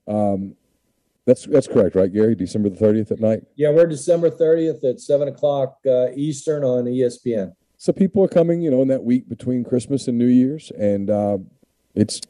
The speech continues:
Speaker 1: cost money to get in hotels and that kind of thing. What, what did, what is the,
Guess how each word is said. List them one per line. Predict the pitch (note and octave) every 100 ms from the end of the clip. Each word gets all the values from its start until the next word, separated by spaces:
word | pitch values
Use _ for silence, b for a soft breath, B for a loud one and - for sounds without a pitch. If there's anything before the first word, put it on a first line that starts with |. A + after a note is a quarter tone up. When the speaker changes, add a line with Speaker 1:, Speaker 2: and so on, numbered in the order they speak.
| _ _ -
Speaker 1:
cost | G2+ G2
money | G#2 G#2+
to | G2+
get | G#2+
in | G2+
hotels | G#2+ - A2 A2+ G2
and | G2+
that | G2+
kind | A#2 G#2
of |
thing. | - A2+
What, | A2+ B2+ C#3
what | C3 C3+
did, | C3 A2
what | C#3+ D3+
is | C#3
the, | A#2 B2 A2